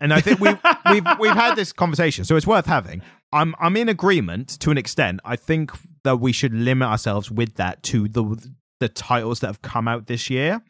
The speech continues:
Speaker 1: And I think 'cause
Speaker 2: Yeah.
Speaker 1: I think it's kind of
Speaker 2: Don't
Speaker 1: pointless.
Speaker 2: know.
Speaker 1: I think it's kind of, I don't
Speaker 2: But
Speaker 1: see
Speaker 2: there'll
Speaker 1: any
Speaker 2: be, like, three. This is the
Speaker 1: We've done
Speaker 2: problem.
Speaker 1: a fair few, though. Like, I've made sure of it. Like, we've done enough, I think, that we can rank them at least.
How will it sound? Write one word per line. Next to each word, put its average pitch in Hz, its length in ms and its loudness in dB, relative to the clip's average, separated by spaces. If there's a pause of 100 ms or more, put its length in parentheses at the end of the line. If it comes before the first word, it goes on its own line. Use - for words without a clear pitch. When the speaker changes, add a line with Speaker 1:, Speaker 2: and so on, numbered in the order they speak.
(380)
Speaker 1:
And 143 100 4
I 151 80 4
think 151 220 2
'cause 147 120 2
Speaker 2:
Yeah. 135 280 -4
Speaker 1:
I 156 80 4
think 185 160 2
it's 185 100 0
kind 175 160 2
of 147 60 -2
Speaker 2:
Don't 165 140 2
Speaker 1:
pointless. 151 140 2
Speaker 2:
know. 123 580 -8
Speaker 1:
I 151 100 2
think 180 220 0
it's 175 100 0
kind 165 260 2
of, 151 80 -2 (500)
I 107 120 -8
don't 160 400 0 (440)
Speaker 2:
But 202 120 -8
Speaker 1:
see 202 80 -2
Speaker 2:
there'll 151 140 4
Speaker 1:
any 139 120 2
Speaker 2:
be, 131 40 0
like, 120 280 0
three. 123 640 -8 (160)
This 175 160 -2
is 190 120 -6
the 196 80 -6
Speaker 1:
We've 294 160 4
done 440 160 4
Speaker 2:
problem. 415 120 -2
Speaker 1:
a - 40 -10
fair 208 200 2
few, 330 300 -2
though. 151 340 -6
Like, 156 160 -2
I've 175 220 0
made 156 220 -4
sure 190 240 0
of - 100 -6
it. 65 140 -16
Like, 87 180 -10
we've 117 180 -6
done 135 280 2
enough, 117 400 0
I 101 60 -2
think, 107 180 -4
that 98 80 -6
we 95 80 -6
can 90 180 -8
rank 135 300 -6
them 69 160 -10
at - 100 -18
least. - 420 -10